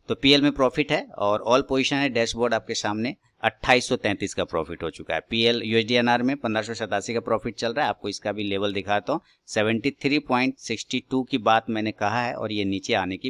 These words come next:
पूरी कोशिश कर रहा है, सेवेंटी थ्री पॉइंट सिक्सटी टू पर एक लाइन लगा देता हूँ यहाँ, यहाँ पे आ जाएगा। और पीएल की बात है, यूपीएल का तो काम हो गया, यूपीएल में प्रॉफिट बुक है, पीएल में चल रहा है ये प्रॉफिट पैंसठ रुपये का, तो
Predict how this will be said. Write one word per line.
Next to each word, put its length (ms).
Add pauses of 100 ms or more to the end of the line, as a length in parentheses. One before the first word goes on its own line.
(120)
पूरी 220
कोशिश 340
कर 160
रहा 120
है, 80 (300)
सेवेंटी 520
थ्री 240
पॉइंट 280
सिक्सटी 320
टू 180
पर 180
एक 160
लाइन 220
लगा 240
देता 240
हूँ 100
यहाँ, 180 (440)
यहाँ 180
पे 120
आ 120
जाएगा। 340
और 640 (100)
पीएल 360
की 140
बात 320
है, 160 (180)
यूपीएल 320
का 80
तो 140
काम 220
हो 80
गया, 120
यूपीएल 220
में 100
प्रॉफिट 280
बुक 200
है, 100
पीएल 400
में 200 (360)
चल 180
रहा 120
है 100
ये 140
प्रॉफिट 420 (420)
पैंसठ 360
रुपये 240
का, 200 (680)
तो 240